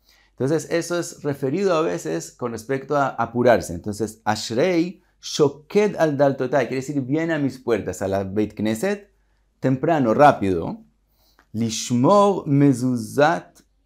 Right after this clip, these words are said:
Petachai, que a cuidar las puertas de la sinagoga, Mezuzá, que está, es la, la, donde está la puerta. Entonces, él viene a cuidarla. ¿Cómo así cuidarla? Así como el guardia que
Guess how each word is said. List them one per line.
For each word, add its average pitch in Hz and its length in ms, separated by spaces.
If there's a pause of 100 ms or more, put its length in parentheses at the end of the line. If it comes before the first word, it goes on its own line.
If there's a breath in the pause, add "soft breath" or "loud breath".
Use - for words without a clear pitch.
Petachai, 110 760 (680)
que 113 560 (200)
a 110 180
cuidar 170 1000 (200)
las 127 400
puertas 151 480
de 120 100
la 107 160
sinagoga, 101 380
Mezuzá, 123 640 (240)
que 110 60
está, 131 400
es 110 180
la, 107 380 (340)
la, 101 280
donde 104 180
está 117 200
la 110 160
puerta. 98 500 (800)
Entonces, 165 600
él 160 200
viene 165 240
a 165 80
cuidarla. 156 560
¿Cómo 143 160
así 147 200
cuidarla? 110 360
Así 120 200
como 175 200
el 143 160
guardia 113 760
que - 280